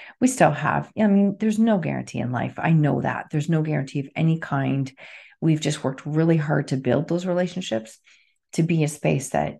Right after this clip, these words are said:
you can call me anytime. And I've even said these co-, these words, "You can call me anytime, and I'm here to be a source of support and ear for you." That does not mean I can fix your problems. And it does not mean that you might like my answers,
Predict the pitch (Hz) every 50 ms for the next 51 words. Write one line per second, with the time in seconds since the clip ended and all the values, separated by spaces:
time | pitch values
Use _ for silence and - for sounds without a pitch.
0 | _ _ - 156 156 196 208 208 220 214 202 - - 160 156 151 156 156 151 -
1 | 151 139 135 135 143 - - - 127 131 147 214 269 269 262 269 226 160 151 151
2 | 151 151 139 - 151 139 147 135 127 - - 147 - - 147 135 135 135 131 -
3 | - - 165 165 165 165 - 160 151 156 151 - 143 147 151 160 165 - 151 147
4 | 156 175 226 269 262 262 - - - - - - - 151 156 156 160 165 156 151
5 | - - 151 147 151 170 214 262 294 302 - _ - - 165 165 165 156 147 -
6 | - - - 147 139 139 147 143 - - 139 139 - - 147 - - 156 - -
7 | - 147 - - 147 143 143 - - 165 170 185 202 226 254 277 277 269 - -
8 | - _ _ _ - 160 165 - 175 151 147 147 143 151 151 147 - - - 165
9 | 160 156 160 165 - 151 147 - - - - - 160 - - 127 135 135 117 -
10 | 143 - - 156 147 147 151 151 143 147 139 139 139 127 131 147 - - 151 143
11 | 143 143 143 143 139 135 - - - - - _ - 127 - - 151 151 143 139
12 | 151 - - - 147 156 - - 165 156 151 170 208 214 - - - - - -